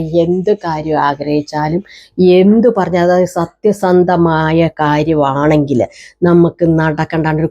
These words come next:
കുഞ്ഞൊരമ്പലമായിരുന്നു ഞങ്ങളൊക്കെ അവിടെ ഉള്ളപ്പോ. കരിക്കുമ്മേട്ടെ ദേവീക്ഷേത്രം വിളിച്ചാ വിളിപ്പുറത്ത് വരുന്ന അമ്മയാ. അപ്പം ഉടനെ അവിടെ ചെന്നേച്ചും കഴിഞ്ഞേച്ചിട്ട് അവര് നേർച്ചയും കാഴ്ചയൊക്കെ ചെയ്തെന്ന് പറഞ്ഞു. ഉടനെ അവിടുത്തെ ഒരു തിരുമേനി, ഇച്ചിരി പ്രായമായ തിരുമേനിയാ,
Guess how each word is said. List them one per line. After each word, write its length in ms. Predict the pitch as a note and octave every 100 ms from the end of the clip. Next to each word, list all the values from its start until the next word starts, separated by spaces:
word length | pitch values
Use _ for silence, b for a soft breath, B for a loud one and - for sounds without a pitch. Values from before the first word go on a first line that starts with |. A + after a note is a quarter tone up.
| -
കുഞ്ഞൊരമ്പലമായിരുന്നു 1200 | E3 E3 F3 F3 D3+ C#3+ D3 D3 C#3+ C#3+ C#3+ D3+
ഞങ്ങളൊക്കെ 360 | C#3+ D3 C#3+
അവിടെ 100 | C#3+
ഉള്ളപ്പോ. 200 | C#3+ C#3+ B B B
കരിക്കുമ്മേട്ടെ 600 | D3+ D3+ C#3+ D#3 D3+ D3 D#3
ദേവീക്ഷേത്രം 880 | D3+ D3+ D3+ D#3+ D3+ D3 C#3+ C#3+ C#3 - - E3+
വിളിച്ചാ 480 | F3 F3 F3 - F#3 F#3 - -
വിളിപ്പുറത്ത് 600 | A3 A3+ A3+ G#3+ G3+ -
വരുന്ന 320 | E3+ E3 E3
അമ്മയാ. 380 | D3+ C#3 C#3 A#2 B B B B D3
അപ്പം 380 | D3 D#3+ F3 - D#3
ഉടനെ 360 | D#3+ D#3 F3
അവിടെ 380 | F#3 D3+ D3+ E3
ചെന്നേച്ചും 580 | F3 D#3 D3 D3 D3+ D3+
കഴിഞ്ഞേച്ചിട്ട് 640 | C#3+ C#3 C#3 C3+ C#3 D#3+ E3+ B -
അവര് 300 | C#3+ D#3 D3+
നേർച്ചയും 540 | D3 D3 C#3+ D#3+ E3+
കാഴ്ചയൊക്കെ 640 | D#3+ C#3+ C#3 E3 D3 - D#3+
ചെയ്തെന്ന് 400 | - D3 D3 C#3+
പറഞ്ഞു. 160 | C#3+
ഉടനെ 300 | D3 D3 D#3
അവിടുത്തെ 400 | D3 C#3+ D3+ D3+
ഒരു 200 | E3+ D3+ D#3
തിരുമേനി, 380 | D3+ D3 D3+ D#3
ഇച്ചിരി 220 | D3 E3
പ്രായമായ 880 | E3 D3 C#3+ D#3+ F3+ F#3+ D#3+ C#3 D3
തിരുമേനിയാ, 520 | C#3+ D3 C#3+ D3 C3+